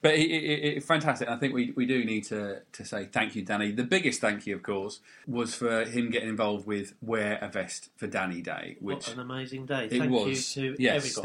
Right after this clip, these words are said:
Speaker 1: thank you, thank you very, very much. A silly idea that we plucked out of the sky somewhere for Watford fans to wear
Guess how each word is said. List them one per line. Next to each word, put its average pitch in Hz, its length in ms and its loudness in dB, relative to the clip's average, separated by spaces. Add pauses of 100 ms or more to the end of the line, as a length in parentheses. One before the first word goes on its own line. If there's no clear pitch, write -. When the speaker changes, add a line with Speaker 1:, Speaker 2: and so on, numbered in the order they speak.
(120)
Speaker 1:
thank 120 100 -4
you, 104 140 -2
thank 120 280 -2
you 110 80 -10 (120)
very, 107 340 2
very 95 320 0
much. - 380 -14 (240)
A - 60 -6
silly 165 280 4
idea 107 540 4 (340)
that 139 140 0
we 127 140 -2
plucked 151 380 2
out 123 220 4
of - 120 -18
the 120 100 -4
sky 110 320 2
somewhere 104 480 -2
for 107 100 -4
Watford 131 380 -2
fans 104 360 -2
to 107 80 -4
wear 113 300 0